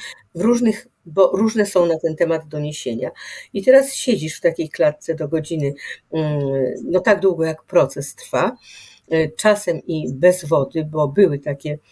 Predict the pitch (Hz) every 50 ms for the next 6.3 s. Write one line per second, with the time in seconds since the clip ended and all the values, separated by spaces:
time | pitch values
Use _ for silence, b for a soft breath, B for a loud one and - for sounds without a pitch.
0 | b b b _ - 151 147 147 143 139 143 143 147 151 151 143 143 147 147 151
1 | 165 151 - 190 170 165 160 151 147 143 143 143 143 147 147 147 160 151 - _
2 | _ - - 165 160 - 165 160 156 - - 170 180 185 180 196 196 151 143 151
3 | 131 123 - B B B B B B _ _ - 180 180 - 180 180 180 185 -
4 | - 170 165 160 156 180 175 - - 180 165 151 160 160 160 156 170 180 185 156
5 | 190 - - - 175 170 - - 185 165 147 143 151 147 - - 160 160 151 -
6 | - 160 160 165 165